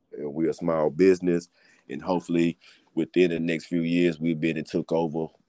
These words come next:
know what I'm saying? Hopefully this whole little area over here, 'cause we have a, a great fan base.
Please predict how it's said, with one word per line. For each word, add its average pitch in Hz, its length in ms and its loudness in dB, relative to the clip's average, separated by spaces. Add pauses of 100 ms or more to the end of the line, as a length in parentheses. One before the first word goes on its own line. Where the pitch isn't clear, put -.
(100)
know 76 120 -4
what - 0 -
I'm 78 40 -6
saying? 78 180 -6
Hopefully 85 300 -2
this 80 160 -4
whole 80 240 -2
little 80 260 -4
area 78 380 -2
over 73 200 -6
here, 82 300 2
'cause 73 300 -4
we 78 120 0
have 78 260 0
a, 71 160 -2 (120)
a 69 120 -2
great 87 440 4
fan 87 380 -2
base. 76 380 -8